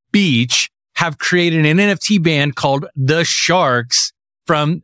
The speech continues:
Solana's Catalina Whale Mixer. Man, this is gonna be a great episode. We're gonna start off with some very serious stuff, but at the end, folks, stick around. We're gonna get,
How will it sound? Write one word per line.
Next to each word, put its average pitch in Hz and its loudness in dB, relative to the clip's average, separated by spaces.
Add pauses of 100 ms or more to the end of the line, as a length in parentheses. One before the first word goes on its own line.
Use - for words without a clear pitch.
Solana's 165 2 (180)
Catalina 185 0 (360)
Whale 135 2
Mixer. 120 0 (240)
Man, 160 0 (200)
this 202 0
is 208 2
gonna 180 0
be 180 0
a 147 0
great 147 0
episode. 147 0
We're 180 0
gonna 208 2
start 208 2
off 190 0
with 196 2
some 190 2
very 214 -2
serious 196 2
stuff, 160 -2
but 160 -2 (220)
at 175 -4
the 175 2
end, 214 2
folks, 185 -2 (280)
stick - -2
around. 175 2
We're 139 0
gonna 165 0
get, 156 0